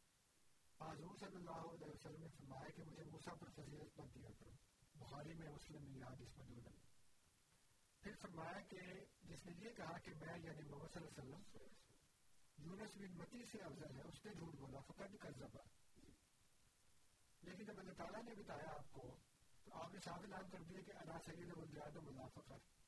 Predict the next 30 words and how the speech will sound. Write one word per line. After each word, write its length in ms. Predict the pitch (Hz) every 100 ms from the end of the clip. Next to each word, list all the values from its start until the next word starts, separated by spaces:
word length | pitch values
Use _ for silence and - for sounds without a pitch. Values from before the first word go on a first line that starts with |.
| - - - - - -
کہ 80 | 151
میں 120 | 165
تمام 440 | 170 156 180 214 214
اولاد 280 | 190 165 165
آدم 240 | 151 156
کا 80 | 151
سردار 380 | 165 - 135 147
ہوں، 100 | 190 254 - - - - - - - -
اور 140 | 156
اس 140 | -
میں 100 | 208 -
فخر 220 | 208 220
کی 120 | 214
بات 200 | 190 175
نہیں 180 | 208 226
ہے، 60 | 180
اللہ 180 | 165
تعالیٰ 240 | 180 202 247
نے 100 | 240
بتا 180 | 175 139 -
دیا۔ 120 | - - - - - - - - - - - - - - - - - - -
اب 100 | 175 -
کون 260 | 185 247
ایسا 200 | 254 233
مسلمان 480 | 220 202 185 156 151
ہے 280 | 139 131 123 - - - -
اس 180 | 143 156
دنیا 340 | 170 185 180
میں 120 | 147 151
آج 280 | 143 135